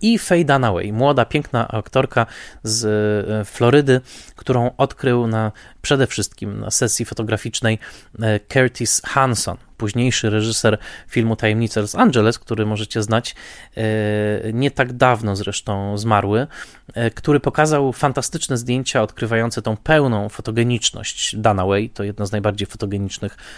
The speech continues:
aktorek w historii. E, pokazał je Beattiemu i po, mm, rozmowach, po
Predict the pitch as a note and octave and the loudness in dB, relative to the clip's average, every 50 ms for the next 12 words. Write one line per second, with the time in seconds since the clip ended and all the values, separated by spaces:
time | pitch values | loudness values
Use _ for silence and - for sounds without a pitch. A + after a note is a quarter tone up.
0 | - - - A#2 - - - G#2+ G#2+ F#2+ - - - - - - A2 A2 C3 D#3+ | -20 -10 -10 -10 -4 -2 0 0 0 0 -2 -4 -6 -4 0 2 2 2 2 0
1 | - - - - - - - - A#2+ A2+ - D3 - - E3 C#3+ D3 B2+ A#2+ A#2+ | -4 -8 -16 -18 -20 -14 -6 -4 -4 -2 -2 0 0 2 2 2 2 2 2 2
2 | A#2 A#2+ A2 - - D#3 D#3 E3 E3 D#3 C#3 - A#2+ B2 B2 A#2+ - - - - | 2 2 0 0 0 0 0 2 0 0 -2 -2 -2 -2 -2 -2 -4 -10 -20 -20
3 | - - - A#2+ A2 A2+ G#2+ - - A#2+ A#2 A2+ G#2+ F#2+ G#2 G#2+ A2+ A#2+ A#2 A2 | -8 0 2 4 4 4 2 0 -2 -4 -4 -4 -4 -4 -6 -2 -2 0 0 2
4 | C3 C3 C#3+ C#3+ C#3+ B2+ A#2+ - _ - A2 G#2+ G#2+ G#2 | 4 4 4 4 4 2 0 -2 _ -4 -4 -4 -4 -4